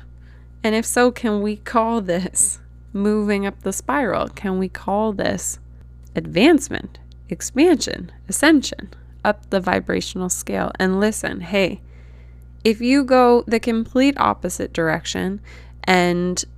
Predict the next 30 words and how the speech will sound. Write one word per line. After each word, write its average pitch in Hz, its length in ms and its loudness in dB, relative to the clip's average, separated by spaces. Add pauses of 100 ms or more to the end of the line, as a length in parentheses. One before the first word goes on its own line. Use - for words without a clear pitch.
(260)
all 240 300 8
of 196 120 -2
your 180 220 0
old 170 260 0
coping 160 520 -2
mechanisms 160 680 -4
come 165 240 -4
up, 170 340 -4 (840)
that's 247 320 4 (100)
fine. 185 560 2 (320)
That's 202 260 4
not 220 160 2
what 190 140 2
I'm 165 180 0
saying. 175 560 -2
I'm 165 160 -6
not 214 180 -4
saying 175 360 -2
you 165 160 -2
not 165 320 -4
reaching 165 480 -4
for 156 480 -2 (560)
your 175 200 2
old 165 300 2
coping 175 400 -4
mechanisms, 185 680 -6
but - 180 -8
do 196 80 -2
you 233 100 4
have 214 160 2